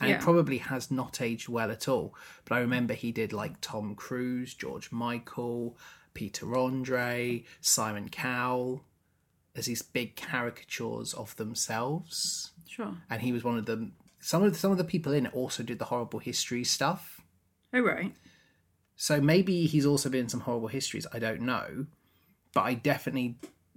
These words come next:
Speaker 1: know him. However, I would not have <laughs> known it was him based on little him from this film.
Speaker 2: Hmm.
Speaker 1: 'Cause he does look very, very different.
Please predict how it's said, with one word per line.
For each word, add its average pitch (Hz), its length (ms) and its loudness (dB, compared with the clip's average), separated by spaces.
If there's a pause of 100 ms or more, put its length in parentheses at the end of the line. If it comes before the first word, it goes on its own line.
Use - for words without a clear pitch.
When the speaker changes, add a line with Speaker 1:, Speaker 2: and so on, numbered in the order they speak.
(520)
Speaker 1:
know 135 360 4
him. 110 360 -2 (140)
However, 131 360 2
I 123 100 -4
would 127 260 -2
not 139 340 6
have 147 220 8
<laughs> - 0 -
known 143 260 10
it 190 140 8
was - 300 4 (120)
him 190 420 6
based - 460 2
on 147 200 2
little 156 380 2
him 127 200 -6
from 127 220 -4
this 131 200 -4
film. - 380 -2 (160)
Speaker 2:
Hmm. 170 300 0 (120)
Speaker 1:
'Cause 117 160 -2
he 127 100 4
does 127 220 4
look 123 180 0
very, 110 200 2
very 113 220 -2
different. - 800 -4